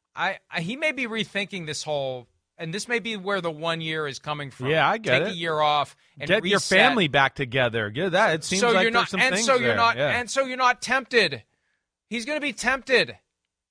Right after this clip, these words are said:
Speaker 1: Same way he was tempted back in March to play again. He starts seeing, I, I mean, look, look, look, let's project forward. Let's say this is his last year,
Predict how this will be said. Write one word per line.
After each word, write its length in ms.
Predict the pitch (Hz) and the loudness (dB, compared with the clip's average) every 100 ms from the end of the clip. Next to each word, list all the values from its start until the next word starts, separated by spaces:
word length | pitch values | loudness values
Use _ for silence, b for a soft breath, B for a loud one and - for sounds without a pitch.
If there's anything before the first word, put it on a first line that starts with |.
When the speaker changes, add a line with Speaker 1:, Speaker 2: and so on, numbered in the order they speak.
| _ _ _ _ _ _ | _ _ _ _ _ _
Speaker 1:
Same 220 | - 240 | 0 0
way 80 | 302 | 2
he 80 | 320 | -2
was 140 | 311 | -4
tempted 420 | - 269 262 269 208 | -2 -2 -2 -6 2
back 260 | 226 226 | 2 2
in 140 | 233 202 | -4 -2
March 380 | 190 190 - | 0 0 -2
to 80 | - | -16
play 300 | - 185 156 | -6 -2 -2
again. 420 | 143 135 120 120 120 _ _ _ _ | -2 -6 -6 -10 _ _ _ _ _
He 160 | - 233 | -10 -8
starts 520 | - 269 254 240 - _ | -4 0 0 0 -10 _
seeing, 680 | - - - 190 214 240 226 _ _ _ _ _ _ _ _ | -14 -8 -4 -4 -4 -8 -10 _ _ _ _ _ _ _ _
I, 140 | 226 156 202 220 | -8 -8 -14 -14
I 40 | |
mean, 180 | 254 269 233 | -12 -14 -4
look, 240 | 285 202 | -4 -4
look, 200 | 254 269 | -6 -4
look, 280 | 262 262 202 - - | -4 -4 -10 -20 -16
let's 180 | 190 233 | -6 -6
project 420 | - 220 180 160 | -2 -4 0 -2
forward. 300 | - 143 123 | -2 -8 -4
Let's 160 | 185 - | -4 0
say 160 | 226 190 | 0 2
this 220 | 160 - | 0 -6
is 80 | 139 | -8
his 100 | 131 | -4
last 380 | 120 107 - | -4 -4 -8
year, 160 | - - | -18 -20